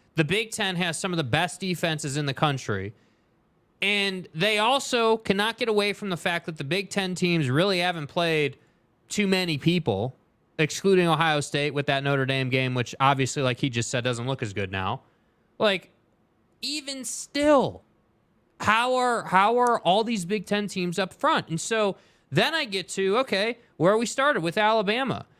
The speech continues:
So if we're gonna go off narrative, and we're gonna do that with the Big Ten, why are we not doing it with the S E C?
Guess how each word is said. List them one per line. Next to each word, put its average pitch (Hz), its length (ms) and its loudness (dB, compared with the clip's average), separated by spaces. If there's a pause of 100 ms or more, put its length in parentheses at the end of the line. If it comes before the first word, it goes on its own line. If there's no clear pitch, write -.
(120)
So 220 240 2
if 165 100 -4
we're 262 140 4
gonna 320 220 -2
go 254 320 2
off 247 260 4
narrative, 202 580 0
and 160 100 0
we're 208 100 0
gonna 254 140 0
do 240 180 -2
that 233 140 -2
with 214 120 0
the 208 80 -2
Big 202 200 -2
Ten, 277 220 -2
why 185 220 2
are 254 40 -4
we 254 80 -8
not 233 220 -4
doing 240 140 -8
it 220 60 -8
with 196 140 -8
the 190 120 -4
S 190 200 -6
E 175 80 -6
C? - 340 -8